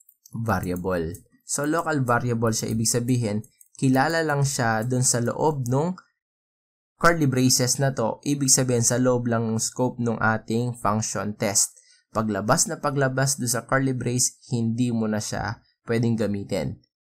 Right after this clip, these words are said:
That is a local variable. Naintindihan, no?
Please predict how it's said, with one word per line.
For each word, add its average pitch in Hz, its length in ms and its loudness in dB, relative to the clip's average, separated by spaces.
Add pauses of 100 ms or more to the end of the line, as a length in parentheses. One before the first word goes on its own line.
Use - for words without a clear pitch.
That 113 240 -2
is - 320 -2
a 104 160 -6
local 117 720 -2
variable. 101 720 -4
Naintindihan, 135 720 0
no? 131 240 -2